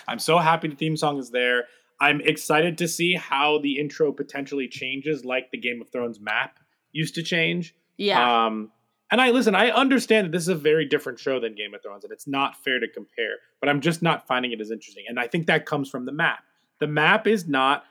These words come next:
Speaker 1: this, like, big, wide Westeros map, like, you know, or, or whatever they're doing, like, with, with their intro. Like,
Speaker 2: Yeah.
Speaker 1: I, I, I, I'm just like, yeah. So that, that, that's, that's just kinda how I feel. But I love that the,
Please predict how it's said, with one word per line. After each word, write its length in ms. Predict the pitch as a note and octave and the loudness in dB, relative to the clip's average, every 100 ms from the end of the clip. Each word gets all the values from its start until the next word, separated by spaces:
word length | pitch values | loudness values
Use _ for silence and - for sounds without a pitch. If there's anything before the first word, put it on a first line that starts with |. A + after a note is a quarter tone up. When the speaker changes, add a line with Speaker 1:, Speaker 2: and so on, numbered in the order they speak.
| _ - | _ -4
Speaker 1:
this, 160 | C#3+ D#3+ | 0 2
like, 280 | C#3 A2+ | 2 0
big, 260 | D3 D#3 D3+ | 2 2 2
wide 560 | C3 A#2+ C3+ C3 B2+ A#2+ B2 | -4 2 4 6 4 0 -8
Westeros 800 | A#2 A#2+ - C3 A#2+ A#2 - | -4 -4 -2 -2 0 0 0
map, 360 | F3+ E3 G2+ - _ _ _ - | 0 0 0 -8 _ _ _ 0
like, 200 | C#3+ C#3+ | 0 4
you 100 | D#3 | 4
know, 80 | D3+ | 6
or, 200 | D3 C#3+ | 6 6
or 40 | |
whatever 320 | C#3 C#3+ D3 | 6 4 4
they're 140 | B2+ A2+ | 0 -2
doing, 380 | A#2 A2 A2 G#2+ | -2 -2 -2 -6
like, 260 | G#2+ G#2 | -10 -6
with, 240 | A2+ - - | -8 -8 -8
with 240 | A2+ G#2 G#2 | -8 -6 -4
their 240 | A2+ A2+ | -2 -2
intro. 280 | G#2+ - A2 | -8 -10 -8
Like, 200 | A2+ _ _ _ _ _ _ _ _ | -8 _ _ _ _ _ _ _ _
Speaker 2:
Yeah. 180 | F3+ F3 C#3+ - C#3+ | -12 -8 -8 -8 -6
Speaker 1:
I, 80 | D3+ D3 D3 | -4 -2 -2
I, 100 | D3 | -2
I, 60 | C#3+ | 0
I'm 120 | C#3+ C#3 | -2 0
just 240 | D#3 - | -4 0
like, 280 | C#3 B2 _ _ _ _ _ _ _ _ _ _ - | -2 -2 _ _ _ _ _ _ _ _ _ _ -4
yeah. 180 | C3+ E2+ | -4 -4
So 160 | - D#3 | 0 2
that, 140 | D#3+ | 4
that, 200 | F3 E3+ | 2 4
that's, 280 | E3 E3 - | 2 0 -4
that's 280 | D3 C#3+ - | -2 -2 -4
just 200 | C#3 - | -14 -8
kinda 200 | A#2 A2 | -6 -4
how 180 | A2 G#2 | -2 -4
I 60 | |
feel. 160 | - G#2 | -4 -4
But 120 | A2 | -2
I 60 | A#2+ | 2
love 260 | B2+ C3+ | 2 2
that 180 | B2+ A#2+ | 0 -2
the, 120 | B2 | -4